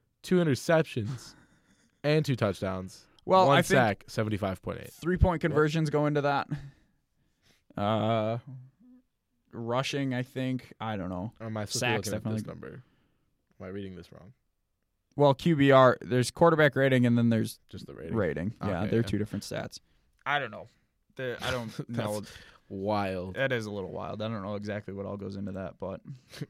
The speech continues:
Speaker 1: <laughs> Collinsworth is just like, "Don't look at this number." <laughs>
Speaker 2: Collinsworth, Chris Collinsworth,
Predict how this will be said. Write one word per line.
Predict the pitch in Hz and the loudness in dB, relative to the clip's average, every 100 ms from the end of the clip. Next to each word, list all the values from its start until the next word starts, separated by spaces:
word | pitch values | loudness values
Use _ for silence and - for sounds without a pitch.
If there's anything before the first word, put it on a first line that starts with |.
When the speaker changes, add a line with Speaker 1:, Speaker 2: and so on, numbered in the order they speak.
| _ _ | _ _
Speaker 1:
<laughs> | _ _ _ _ _ _ | _ _ _ _ _ _
Collinsworth | - 101 92 92 - | -4 -4 -4 -8 -10
is | 104 | -16
just | 82 | -16
like, | - 98 | -16 -6
"Don't | 113 | 0
look | 143 | 2
at | 143 | 4
this | 147 110 | 4 2
number." | 87 85 104 _ | -8 -8 -10 _
<laughs> | |
Speaker 2:
Collinsworth, | - 294 254 180 247 202 - | -10 0 4 4 0 -8 -12
Chris | - 320 | -14 -14
Collinsworth, | - 202 - - 151 127 | -12 -14 -14 -10 -8 -10